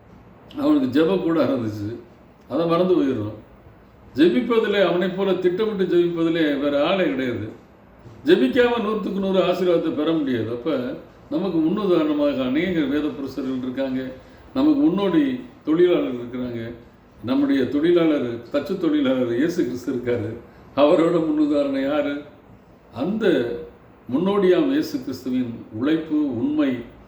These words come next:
தரிசனம், தியாகம், இவைகளையெல்லாம் தொழில் முனைவோர்கள் பின்பற்றும் பொழுது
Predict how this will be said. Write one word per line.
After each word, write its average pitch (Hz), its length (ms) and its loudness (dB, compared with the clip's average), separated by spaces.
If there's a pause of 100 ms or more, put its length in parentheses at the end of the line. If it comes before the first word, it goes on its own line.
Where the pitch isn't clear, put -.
(640)
தரிசனம், 143 560 2
தியாகம், 120 500 -2 (520)
இவைகளையெல்லாம் 143 760 0
தொழில் 160 280 2
முனைவோர்கள் 131 520 -2 (440)
பின்பற்றும் 151 460 0
பொழுது 127 280 0